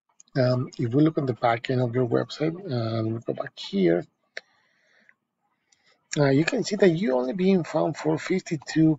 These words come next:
keywords. That's bringing you six visits a month to your website, which is really, really low. Um, you have a hundred ninety-nine backlinks. Now,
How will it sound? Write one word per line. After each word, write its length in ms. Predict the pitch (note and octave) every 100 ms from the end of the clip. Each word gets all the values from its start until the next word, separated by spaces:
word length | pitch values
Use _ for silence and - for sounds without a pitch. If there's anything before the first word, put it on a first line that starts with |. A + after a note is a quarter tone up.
| -
keywords. 760 | - D#3+ D#3 A#2+ - - - - _
That's 340 | B2+ D3 F#3 -
bringing 480 | - D#3 D#3+ D#3 D3
you 520 | C#3+ C#3+ C#3+ C#3+ A#2+ -
six 600 | - - D#3+ - - - -
visits 500 | B2+ C3 - C3+ -
a 120 | -
month 520 | G#2+ C3 D3+ B2 A#2+ - _ -
to 100 | B2
your 160 | A#2 A2
website, 440 | D3+ - - B2+
which 300 | A#2 G#2+ -
is 340 | B2 G#2 - - D3 G#2
really, 360 | A#2+ F3+ D3
really 320 | A#2 C3 B2
low. 300 | A#2 D#3 C3+ - _ _ _ _ _ _ _ -
Um, 320 | B2+ A#2+ A#2
you 120 | A#2+ A#2+
have 200 | D3 B2+
a 60 |
hundred 300 | B2 B2+ B2+
ninety-nine 440 | A#2+ A#2 A#2 A2+ G2+
backlinks. 640 | G#2+ A2+ C#3 E3+ D#3+ D3+
Now, 300 | A#2 A2+